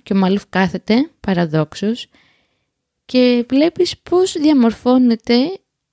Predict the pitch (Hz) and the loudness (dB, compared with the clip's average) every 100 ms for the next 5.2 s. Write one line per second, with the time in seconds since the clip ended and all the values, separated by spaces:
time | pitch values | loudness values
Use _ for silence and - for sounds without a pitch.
0 | _ _ 247 254 339 381 - 269 240 - | _ _ 0 0 0 -6 -8 -6 -6 -2
1 | 285 - 233 226 277 285 226 214 185 175 | -2 0 0 2 2 2 0 0 -2 -2
2 | 175 165 160 165 233 - _ _ _ _ | 0 -2 -2 -2 -4 -8 _ _ _ _
3 | _ _ _ - 254 311 381 453 302 285 | _ _ _ -6 -2 -2 -2 -2 0 0
4 | 277 330 349 359 - 440 440 - 302 262 | 0 -2 -6 -8 -2 -2 -2 -4 -4 -4
5 | - 339 | -4 -4